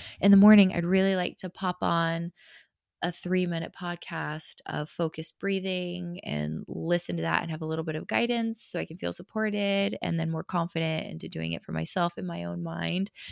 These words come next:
we can absolutely do that for you as well. But just remembering that breath has a lot of power. It has, it can create a physiological response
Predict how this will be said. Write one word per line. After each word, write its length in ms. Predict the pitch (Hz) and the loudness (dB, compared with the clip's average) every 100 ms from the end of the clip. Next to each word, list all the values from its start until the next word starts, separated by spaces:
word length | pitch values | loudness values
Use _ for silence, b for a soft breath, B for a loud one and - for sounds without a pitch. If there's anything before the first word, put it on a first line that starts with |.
| B | B
we 80 | 190 | 0
can 140 | 180 - | 2 4
absolutely 440 | 185 - - 180 | 2 2 -2 0
do 100 | 170 | 2
that 200 | 170 - | 0 0
for 100 | - | -6
you 200 | 170 85 | -4 -2
as 200 | - - | -4 -6
well. 420 | - - - - - B B B - | -6 -6 -6 -8 -10 B B B -2
But 220 | 185 - - | 0 0 -4
just 220 | 233 - | -6 -4
remembering 500 | 254 226 202 202 175 | 0 2 2 0 0
that 260 | 165 165 | -4 -4
breath 280 | - 175 185 | -2 0 0
has 320 | 185 185 165 - | 0 -2 -2 -4
a 100 | 156 | -6
lot 480 | 151 170 151 156 | -4 -2 0 0
of 120 | 190 - | -2 -4
power. 640 | 170 156 147 147 156 208 - B B B B - | 0 4 6 6 6 4 0 B B B B -4
It 180 | 190 185 | -4 -2
has, 480 | 196 170 165 165 - _ _ _ _ _ - | -2 0 0 -4 -10 _ _ _ _ _ -6
it 120 | 196 | -6
can 160 | - 185 | -4 -6
create 600 | - - 180 - 180 196 | -6 -6 -6 -4 -2 -2
a 80 | - | -4
physiological 840 | 170 - 180 180 170 165 160 - 147 | -8 -6 -6 -4 -4 -4 -6 -10 -8
response 720 | 143 - - 151 151 - | -8 -8 -10 -8 -8 -10